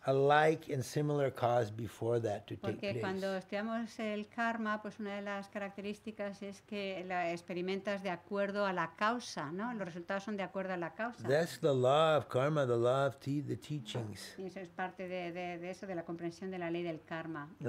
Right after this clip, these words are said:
Speaker 2: Entonces,
Speaker 1: we
Speaker 2: esto eran
Speaker 1: almost
Speaker 2: resultados.
Speaker 1: had time.
Speaker 2: Ay, sorry, ah.
Speaker 1: But anyway, so we'll go, we, we, we'll, uh,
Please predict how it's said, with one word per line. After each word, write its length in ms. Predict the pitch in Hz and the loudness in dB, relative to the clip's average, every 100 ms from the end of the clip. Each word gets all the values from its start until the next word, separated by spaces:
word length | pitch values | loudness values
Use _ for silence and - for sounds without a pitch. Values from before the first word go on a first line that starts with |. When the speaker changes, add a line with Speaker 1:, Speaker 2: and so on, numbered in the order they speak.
| 101 | 4
Speaker 2:
Entonces, 100 | 101 | 6
Speaker 1:
we 80 | 98 | 6
Speaker 2:
esto 100 | 107 | 8
eran 120 | 156 | 8
Speaker 1:
almost 240 | 165 131 - | 8 6 4
Speaker 2:
resultados. 480 | 170 - 180 160 160 | 2 4 2 2 -2
Speaker 1:
had 60 | |
time. 120 | 135 - | -2 -4
Speaker 2:
Ay, 80 | 208 | -6
sorry, 340 | - 202 170 170 | -8 -6 -6 -6
ah. 100 | 180 - | -6 2
Speaker 1:
But 140 | 165 | 8
anyway, 360 | 185 214 185 175 | 8 10 10 8
so 240 | - 185 175 | 6 6 8
we'll 180 | 180 | 6
go, 320 | 165 180 180 - - - - - - | 8 8 6 4 -12 -20 -20 -20 -8
we, 240 | 165 165 | 0 2
we, 260 | 156 165 165 | 4 4 4
we'll, 500 | 160 165 160 151 | 6 8 8 8
uh, 40 | 143 | 6